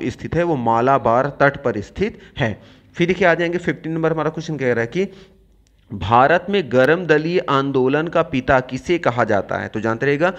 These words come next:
भारत में ग-, गरम दलीय आंदोलन के जो पिता जिन्हें कहा जाता है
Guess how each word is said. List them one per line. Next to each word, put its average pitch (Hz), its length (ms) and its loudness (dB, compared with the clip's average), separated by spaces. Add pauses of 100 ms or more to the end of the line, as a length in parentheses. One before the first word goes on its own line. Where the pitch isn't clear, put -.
(240)
भारत 120 580 2
में 151 260 -4
ग-, 120 360 -4
गरम 120 340 2
दलीय 127 320 0
आंदोलन 123 600 -2
के 147 140 -6
जो 127 140 -4
पिता 139 360 0
जिन्हें 135 320 -6
कहा 117 220 -4
जाता 107 360 -2
है 160 260 -4